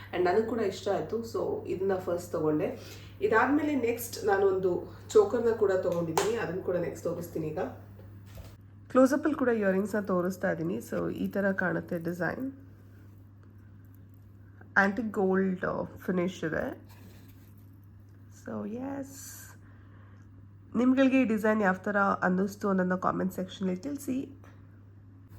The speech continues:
ನೆಕ್ಸ್ಟ್ ನಾನು ಪರ್ಚೇಸ್ ಮಾಡಿರೋದು ಈ ಚೋಕರ್. ಆ,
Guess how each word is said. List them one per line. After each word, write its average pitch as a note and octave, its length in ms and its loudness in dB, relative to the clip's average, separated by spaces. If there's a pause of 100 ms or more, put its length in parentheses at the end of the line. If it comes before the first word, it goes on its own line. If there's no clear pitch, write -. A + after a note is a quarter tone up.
(120)
ನೆಕ್ಸ್ಟ್ C4 400 -2
ನಾನು A3 300 0
ಪರ್ಚೇಸ್ A#3 380 0
ಮಾಡಿರೋದು G3+ 680 -2
ಈ A3 200 -8
ಚೋಕರ್. F#3+ 520 -2 (1200)
ಆ, F#3+ 340 -6